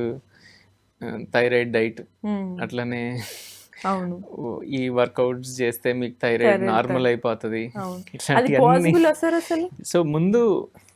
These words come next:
Speaker 1: ఆ, బేసిక్ అండర్‌స్టాండింగ్. So అసలు ఎందుకు థైరాయిడ్ వస్తుంది? So థైరాయిడ్ అంటే హైపోథైరాయిడ్, ఇది మోస్ట్
Speaker 2: Hmm.
Speaker 1: కామన్.
Speaker 2: Hmm.
Speaker 1: దీని గురించే మాట్లాడుతున్నా
Speaker 2: Hmm.
Speaker 1: నేను. So ఇదేంటంటే థైరాయిడ్ ఫంక్షనింగ్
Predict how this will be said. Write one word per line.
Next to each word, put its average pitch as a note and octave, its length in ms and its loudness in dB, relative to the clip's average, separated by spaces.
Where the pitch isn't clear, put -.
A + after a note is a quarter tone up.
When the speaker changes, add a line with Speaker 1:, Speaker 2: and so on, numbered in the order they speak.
Speaker 1:
ఆ, A#2+ 560 -4
బేసిక్ F3 440 6
అండర్‌స్టాండింగ్. C3+ 680 -2
So D3 60 -4
అసలు B2 300 -4
ఎందుకు D#3 360 0
థైరాయిడ్ B2+ 580 4
వస్తుంది? A2 540 -4
So C#3 240 -4
థైరాయిడ్ E3 320 6
అంటే E3 340 0
హైపోథైరాయిడ్, C#3 760 2
ఇది D3+ 100 -2
మోస్ట్ F3+ 340 0
Speaker 2:
Hmm. E3+ 100 -4
Speaker 1:
కామన్. G#2 280 0
Speaker 2:
Hmm. F#3 280 -6
Speaker 1:
దీని C#3 220 0
గురించే C3 360 -4
మాట్లాడుతున్నా G#2+ 600 -4
Speaker 2:
Hmm. E3+ 100 -4
Speaker 1:
నేను. D#3+ 180 -8
So E3 120 6
ఇదేంటంటే D#3 680 0
థైరాయిడ్ E3 540 4
ఫంక్షనింగ్ E3 560 -4